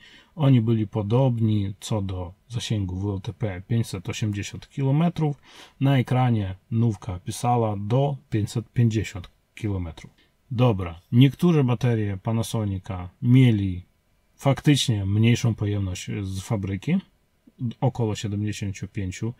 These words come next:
kilowatogodzin, a niektóre pakiety były software'owo ograniczone, limitowane do tej pojemności. Potem faktycznie Panasonic rozkręcił już produkcję nowej chemii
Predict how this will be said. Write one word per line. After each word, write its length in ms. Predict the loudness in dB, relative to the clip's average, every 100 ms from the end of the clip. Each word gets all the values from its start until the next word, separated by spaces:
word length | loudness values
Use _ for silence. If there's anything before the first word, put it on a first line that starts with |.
| -18 -20 -16
kilowatogodzin, 800 | -4 -2 -2 -2 -4 0 0 -2 -4
a 60 |
niektóre 360 | -4 -4 -2 -2
pakiety 400 | -2 -4 -2 -2
były 280 | 0 0 0
software'owo 720 | -2 -4 -2 -2 0 0 0
ograniczone, 800 | -2 -4 -4 -4 -4 0 2 2
limitowane 680 | 0 -2 -2 -2 0 0 0
do 200 | -4 -6
tej 200 | -6 -6
pojemności. 600 | -4 -4 -6 -10 -16 -20 _ _ 2
Potem 500 | 4 6 6 4 2
faktycznie 640 | 0 -2 2 0 2 0
Panasonic 540 | 2 2 2 2 2
rozkręcił 640 | -2 -4 -2 0 0 -2 -4
już 140 | -6
produkcję 520 | -4 -2 -2 -4 -4
nowej 400 | 0 2 2 0
chemii 640 | -2 -2 -2 0 0 0